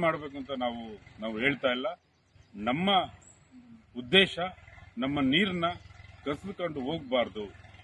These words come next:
ನಮ್ಮ ನೀರು ನಮ್ಮ ಹಕ್ಕು ಅಂತ ಹೋರಾಟವನ್ನ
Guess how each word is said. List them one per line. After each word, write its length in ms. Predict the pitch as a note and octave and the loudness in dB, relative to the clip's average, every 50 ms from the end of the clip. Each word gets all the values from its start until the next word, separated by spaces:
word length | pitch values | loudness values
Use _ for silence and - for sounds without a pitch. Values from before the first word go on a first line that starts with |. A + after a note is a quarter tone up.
| - - G2+ A2+ | -16 -10 -6 -6
ನಮ್ಮ 160 | C3+ D#3+ E3+ E3 D3+ | -4 -4 -4 -2 0
ನೀರು 220 | D#3+ F#3 G3 G#3+ A3 G#3 - - - - - - B2 | 0 0 0 0 -2 -6 -8 -14 -20 -20 -10 -6 -4
ನಮ್ಮ 220 | C#3 D#3 E3 E3+ D#3 C#3 | -4 -2 0 0 2 0
ಹಕ್ಕು 300 | C#3+ C3+ - - C3 G#2 F#2 - - - - - - - - - - | 0 -4 -8 -12 -14 -14 -14 -16 -20 -20 -20 -20 -20 -20 -20 -14 -12
ಅಂತ 160 | A2 A#2+ A2 C#3+ C3 A#2 | -12 -6 -4 -4 -2 -2
ಹೋರಾಟವನ್ನ 1000 | A#2 C3+ D3+ E3 E3+ D3+ D#3 D3 C#3+ C3 A#2 - - - - - C3 B2 B2+ | 0 0 2 2 2 2 2 0 0 -2 -4 -12 -18 -18 -16 -10 -8 -6 -4